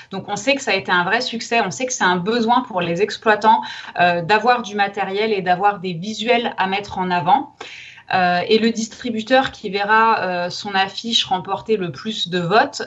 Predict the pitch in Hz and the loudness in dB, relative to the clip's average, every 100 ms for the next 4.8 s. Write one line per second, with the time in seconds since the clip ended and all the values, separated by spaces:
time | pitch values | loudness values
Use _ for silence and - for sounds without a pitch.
0 | - 180 175 170 170 165 175 175 196 196 | -2 0 0 0 0 2 4 4 2 0
1 | 190 - 214 233 247 180 220 226 - 208 | -6 -2 -2 -2 -4 0 0 0 -4 -2
2 | 208 233 196 170 175 202 202 202 202 180 | -2 0 -2 -2 -6 0 0 2 -2 -2
3 | 180 202 254 - 185 190 208 226 214 202 | -4 -2 -2 2 2 2 2 0 0 0
4 | 196 190 208 202 196 170 - | 0 0 0 0 0 0 -4